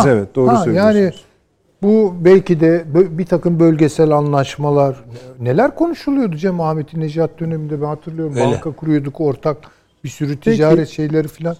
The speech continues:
Speaker 2: Çin anlaşması ve Amerika anlaş-, Amerika'ya yakınlık meselesi.
Speaker 1: Ha, o
Speaker 2: O da mı
Speaker 1: Amerika-Çin
Speaker 2: değişmedi?
Speaker 1: kavgası.
Speaker 2: Hı hı.
Speaker 1: Amerikan-Çin kavgası. Şimdi bu biraz çok daha bu
Speaker 2: Ha, İran
Speaker 1: iç
Speaker 2: üzerinde
Speaker 1: gündemi,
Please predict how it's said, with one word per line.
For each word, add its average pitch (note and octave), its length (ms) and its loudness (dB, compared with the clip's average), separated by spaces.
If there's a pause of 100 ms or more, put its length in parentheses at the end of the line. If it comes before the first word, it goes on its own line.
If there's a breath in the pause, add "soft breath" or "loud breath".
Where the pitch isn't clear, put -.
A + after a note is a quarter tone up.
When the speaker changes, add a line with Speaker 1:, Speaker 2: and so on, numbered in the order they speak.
Speaker 2:
Çin A#3+ 160 -2
anlaşması D#3+ 720 -2
ve C#3+ 40 4
Amerika B2 400 0
anlaş-, A2 400 -8 (100)
Amerika'ya A#2+ 560 -2
yakınlık G#2+ 460 -6
meselesi. B2 520 -16
Speaker 1:
Ha, A2 180 -12 (100)
o G#3+ 140 4
Speaker 2:
O C4 60 -4
da - 40 -14
mı F#3 40 -8
Speaker 1:
Amerika-Çin F3 460 6
Speaker 2:
değişmedi? D3+ 380 4
Speaker 1:
kavgası. A#2 520 -2 (240)
Speaker 2:
Hı C3 60 -12
hı. G#2+ 220 -8
Speaker 1:
Amerikan-Çin A#2+ 680 -14
kavgası. G#2 680 -12 (600)
Şimdi C#3+ 280 -6
bu G3+ 180 -6
biraz D3 320 -2
çok - 280 -12
daha A#2+ 340 -6 (240)
bu B2 300 -8 (360)
Speaker 2:
Ha, B2+ 100 -12
İran D3+ 260 4
Speaker 1:
iç C3+ 60 4
Speaker 2:
üzerinde A#2+ 260 4
Speaker 1:
gündemi, D#3 240 2